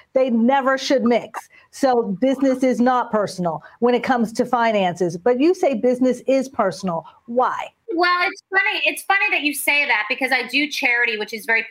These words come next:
Speaker 2: personal to me because it's life and death for people. And I'm often asked to do some business connected to charity, like, "Oh, do this business thing for us, but we're not paying you, but we're gonna donate to your charity." And that's where the worlds really do not need to meet. Business is business in some ways,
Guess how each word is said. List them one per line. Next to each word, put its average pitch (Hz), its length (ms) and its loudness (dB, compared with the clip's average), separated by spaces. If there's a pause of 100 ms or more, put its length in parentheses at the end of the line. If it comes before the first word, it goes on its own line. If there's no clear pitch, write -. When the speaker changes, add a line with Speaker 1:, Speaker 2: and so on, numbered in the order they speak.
Speaker 2:
personal 220 380 -6
to - 140 -12
me 196 220 -4
because 196 560 -4
it's - 240 -14
life 214 300 -2
and 214 160 -8
death 196 260 0
for 196 120 -16
people. 185 400 -6 (360)
And 240 140 0
I'm 254 160 0
often 254 320 0
asked 240 300 -4
to 233 60 -14
do 233 240 -6 (100)
some 220 340 -4
business 240 400 -2
connected 233 680 -4
to 214 100 -12
charity, 208 480 -2
like, 196 240 -6
"Oh, 320 340 0
do 294 140 -2
this 311 180 -6
business 269 400 -6
thing 226 260 -4
for 220 120 -4
us, 214 260 0 (160)
but 220 180 0 (380)
we're 262 140 0
not 254 240 0
paying 339 360 -2
you, 233 160 -2
but 233 140 -2
we're 247 140 0
gonna 247 180 -2
donate 226 320 -2
to 233 120 -6
your 208 100 0
charity." 208 520 -4 (400)
And 269 140 -2
that's 330 380 -2
where 269 200 -2
the 247 120 -6
worlds 226 420 -2
really 226 300 -4
do 220 180 -6
not 214 240 -4
need 208 220 -10
to 220 100 -12
meet. 185 300 -8
Business 247 320 -6
is 233 100 -10
business 226 380 -6
in 196 100 -10
some 247 420 -4
ways, 190 420 -4